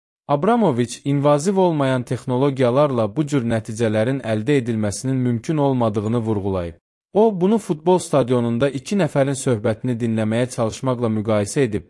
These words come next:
mikrofon birbaşa onların yanında olsa söhbəti aydın eşitmək olar.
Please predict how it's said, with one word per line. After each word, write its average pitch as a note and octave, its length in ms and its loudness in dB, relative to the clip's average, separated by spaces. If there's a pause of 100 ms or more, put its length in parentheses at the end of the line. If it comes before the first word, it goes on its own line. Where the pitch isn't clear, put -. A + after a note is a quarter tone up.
(200)
mikrofon F3 520 0
birbaşa C3+ 420 2
onların C3+ 460 2
yanında A#2 360 0
olsa C3 340 0
söhbəti A#2 540 -2
aydın A#2+ 340 0
eşitmək G#2+ 480 -4
olar. E2+ 280 -6